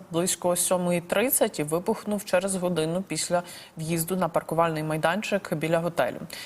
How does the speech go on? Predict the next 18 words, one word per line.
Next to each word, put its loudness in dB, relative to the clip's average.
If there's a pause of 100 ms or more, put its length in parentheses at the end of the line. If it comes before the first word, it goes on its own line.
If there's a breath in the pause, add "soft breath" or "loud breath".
(140 loud breath)
Мільярдер 4
назвав 2
цей 0
інцидент -2 (220)
терактом. 0 (1080 loud breath)
Ну 2
а 6
на 4
Гаваях 6
вибух 0
феєрверків 4
спричинив 0
загибель 2
двох 2
людей, 6
ще 4
двадцять 2
двоє 4